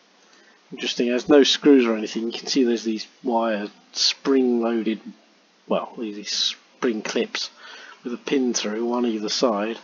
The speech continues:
and the cap just slots in a spigot, and then you put these little clips in. They have a recess in the handle, and they, um,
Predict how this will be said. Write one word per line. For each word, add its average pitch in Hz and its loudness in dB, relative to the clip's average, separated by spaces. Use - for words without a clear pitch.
and 113 -10
the 104 -12
cap 117 -2
just - -2
slots - 0
in 117 0
a 110 -4
spigot, 113 -2
and 117 -8
then 117 -4
you 113 -8
put - -4
these 120 -6
little 113 -2
clips - -4
in. 120 -2
They 120 0
have 113 -4
a 113 -4
recess 117 -2
in 113 -6
the 107 -8
handle, 113 -6
and 127 0
they, 127 4
um, 127 0